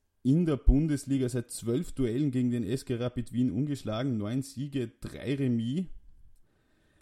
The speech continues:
Also da ist irgendwo die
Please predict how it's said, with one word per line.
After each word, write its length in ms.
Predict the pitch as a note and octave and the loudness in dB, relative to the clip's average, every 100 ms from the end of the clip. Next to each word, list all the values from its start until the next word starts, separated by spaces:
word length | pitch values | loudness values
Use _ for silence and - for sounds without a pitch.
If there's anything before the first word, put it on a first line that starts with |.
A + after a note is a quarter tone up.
| _ | _
Also 520 | - G#2+ A2 A#2+ A#2+ - - | -8 -6 0 2 2 -2 -4
da 220 | A2 A2+ | -2 -2
ist 360 | A#2 A#2 - - | -2 -4 -6 -4
irgendwo 580 | A2+ A#2+ A#2+ G#2+ A2+ A2+ | -2 0 0 2 0 0
die 380 | A#2 A2 A2 | -2 -2 -2